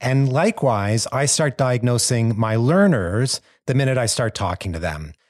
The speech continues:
So diagnosing the learner is all about trying to understand the learner's needs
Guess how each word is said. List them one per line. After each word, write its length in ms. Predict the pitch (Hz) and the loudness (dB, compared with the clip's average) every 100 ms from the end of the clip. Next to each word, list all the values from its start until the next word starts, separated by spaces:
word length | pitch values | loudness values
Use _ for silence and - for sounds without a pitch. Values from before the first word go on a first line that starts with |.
| - | -6
So 400 | - 151 139 123 - - | 0 2 0 -2 -6 -4
diagnosing 920 | 160 175 208 202 190 - 175 156 147 - _ | 0 2 4 4 4 2 4 4 2 -2 _
the 120 | 135 | -2
learner 680 | 127 147 214 190 107 101 117 - - | 0 2 4 4 2 0 -2 -6 -4
is 180 | 135 - | -4 -2
all 300 | 143 156 175 | -2 2 2
about 240 | 160 156 | 2 0
trying 540 | - - 127 127 127 127 | -2 -2 -2 0 0 -2
to 460 | - 123 113 113 - _ | -2 0 2 0 -4 _
understand 760 | 139 170 185 190 - 143 139 139 | 0 2 2 2 0 0 2 2
the 60 | |
learner's 480 | 117 120 123 131 123 | 2 0 2 0 0
needs 520 | 113 117 156 196 - | 0 2 4 2 0